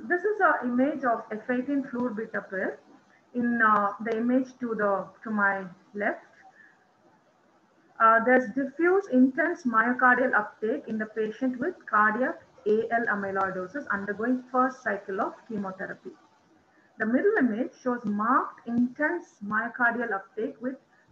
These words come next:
fluor beta pir in a patient with cardiac A L amyloidosis prior to chemotherapy initiation. And the last image shows diffuse low-grade myocardial uptake in a patient with cardiac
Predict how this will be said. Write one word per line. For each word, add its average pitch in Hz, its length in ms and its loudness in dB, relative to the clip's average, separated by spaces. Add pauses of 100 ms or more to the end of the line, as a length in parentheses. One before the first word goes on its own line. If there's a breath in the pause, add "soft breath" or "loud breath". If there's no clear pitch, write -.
fluor 254 200 -4
beta 233 380 -4
pir 277 160 -6
in 208 80 -4
a 208 60 -6
patient 220 420 -2
with 254 220 -4
cardiac 233 480 -2 (100)
A 277 220 -2
L 330 80 4
amyloidosis 208 760 -4 (140)
prior 233 420 2
to 349 180 -4
chemotherapy 214 640 -8
initiation. 180 640 -16 (840 soft breath)
And 208 120 -4
the 208 60 -4
last 220 460 2
image 220 340 -4 (160)
shows 226 320 -4 (120)
diffuse 285 680 -4 (180)
low-grade 269 580 2
myocardial 220 680 2
uptake 202 440 -4 (320 soft breath)
in 220 100 -2
a 214 100 0
patient 226 440 2
with 247 200 -6
cardiac 190 420 0